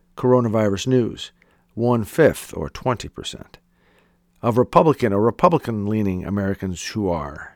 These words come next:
trying to tune out coronavirus news, two-fifths or forty percent. Percentage of immigrant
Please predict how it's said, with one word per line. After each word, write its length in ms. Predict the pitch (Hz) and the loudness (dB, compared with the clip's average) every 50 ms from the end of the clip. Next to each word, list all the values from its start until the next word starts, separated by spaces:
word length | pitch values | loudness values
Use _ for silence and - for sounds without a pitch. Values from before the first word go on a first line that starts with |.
| _ _ | _ _
trying 380 | - - 117 101 95 92 90 87 | -6 -4 -2 -2 -2 -2 -4 -6
to 100 | - - | -10 -12
tune 320 | - - - 127 110 101 | -12 -6 -4 -2 0 0
out 240 | 98 92 85 69 - | 0 -2 -4 -8 -10
coronavirus 680 | - - 107 107 104 101 95 101 98 95 87 92 - - | -6 -2 -2 0 0 -2 -2 -2 -2 -2 -4 -6 -6 -6
news, 380 | 98 95 87 80 78 - - - _ _ _ _ _ _ _ _ _ _ _ _ | -6 -6 -4 -6 -8 -10 -14 -16 _ _ _ _ _ _ _ _ _ _ _ _
two-fifths 1040 | - - 127 117 107 95 - - - - - 156 170 127 82 - - - - - - | 0 0 2 2 0 -2 -6 -12 -14 0 4 6 6 6 4 2 -4 -8 -8 -8 -8
or 400 | - 95 101 92 90 87 85 85 _ _ _ _ _ _ | -8 -8 -6 -4 -6 -6 -8 -10 _ _ _ _ _ _
forty 420 | _ - - 143 143 131 104 85 | _ -12 -2 0 2 2 2 0
percent. 420 | - - 57 57 - - 64 53 - _ _ _ _ _ _ _ _ _ _ _ _ _ _ _ _ _ _ _ _ _ _ _ _ _ _ _ _ _ _ _ _ _ _ _ _ - | -4 -8 -10 -10 -8 -8 -10 -10 -12 _ _ _ _ _ _ _ _ _ _ _ _ _ _ _ _ _ _ _ _ _ _ _ _ _ _ _ _ _ _ _ _ _ _ _ _ -6
Percentage 440 | - 147 135 - 208 214 - 170 147 | -2 -2 2 4 2 2 2 2 0
of 140 | 156 135 120 | 0 2 2
immigrant 600 | 127 143 156 147 123 135 127 107 - - - | 0 0 0 2 4 4 2 2 -2 -12 -18